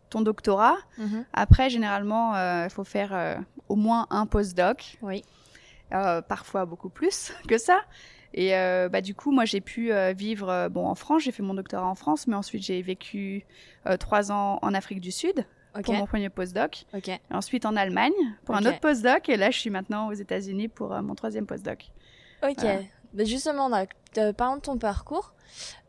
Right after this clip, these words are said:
Speaker 2: Euh, donc là, tu viens de dire, euh, thèse, postdoc, tout ça, mais avant.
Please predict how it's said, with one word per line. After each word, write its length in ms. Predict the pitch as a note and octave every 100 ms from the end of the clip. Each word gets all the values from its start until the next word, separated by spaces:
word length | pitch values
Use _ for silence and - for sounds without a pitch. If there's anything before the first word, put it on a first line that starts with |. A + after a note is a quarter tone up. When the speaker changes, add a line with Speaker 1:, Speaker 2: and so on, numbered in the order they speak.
| -
Speaker 2:
Euh, 600 | G#3+ G3+ G3 G3 F#3+ G3
donc 220 | F#3 F#3+
là, 100 | A3
tu 160 | A3 G#3
viens 180 | G3+ F#3+
de 80 | G3
dire, 320 | G#3 A3 G#3
euh, 240 | F3+ E3+
thèse, 280 | F3 G#3 G3+
postdoc, 360 | - F#3 F#3 -
tout 100 | -
ça, 200 | C#4+ D4+
mais 140 | A3 -
avant. 360 | G#3 G3+ F#3+